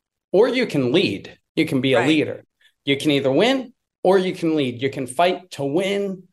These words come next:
Speaker 1: or you can fight to be the best person that you can be.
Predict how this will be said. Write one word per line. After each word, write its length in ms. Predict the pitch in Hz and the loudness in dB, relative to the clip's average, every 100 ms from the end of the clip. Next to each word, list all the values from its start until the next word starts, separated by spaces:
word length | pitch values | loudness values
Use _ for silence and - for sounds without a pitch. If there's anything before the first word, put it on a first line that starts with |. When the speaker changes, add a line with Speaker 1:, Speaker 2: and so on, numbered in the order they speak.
| _ _ _ - | _ _ _ 0
Speaker 1:
or 160 | 156 | 4
you 160 | 170 165 | 6 4
can 180 | 165 143 | 2 -2
fight 460 | - 151 151 156 - | 0 0 0 -4 -12
to 1000 | - 147 147 143 139 135 131 135 156 120 | -4 0 2 2 2 0 -4 -6 -10 -6
be 420 | 143 139 139 135 | -2 0 0 -2
the 160 | 120 127 | 0 -2
best 520 | 117 131 131 - _ | 2 2 0 -8 _
person 480 | - 139 - 135 127 | -6 -6 -6 -6 -4
that 140 | 127 | -4
you 120 | 127 | -6
can 160 | 120 120 | -8 -6
be. 300 | 135 117 - | -4 -4 -8